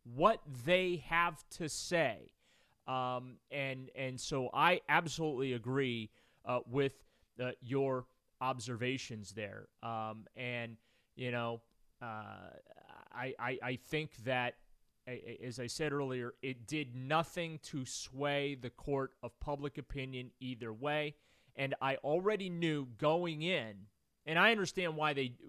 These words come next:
they do it. They put out some quotes because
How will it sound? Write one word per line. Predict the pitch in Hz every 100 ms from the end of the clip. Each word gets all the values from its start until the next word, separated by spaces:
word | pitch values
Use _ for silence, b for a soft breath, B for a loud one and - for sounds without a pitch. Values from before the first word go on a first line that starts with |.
| - -
they | 131 139
do | 113 156 165
it. | 160
They | 127
put | - 170
out | 160 -
some | 147
quotes | - 156 156
because | - - 139 131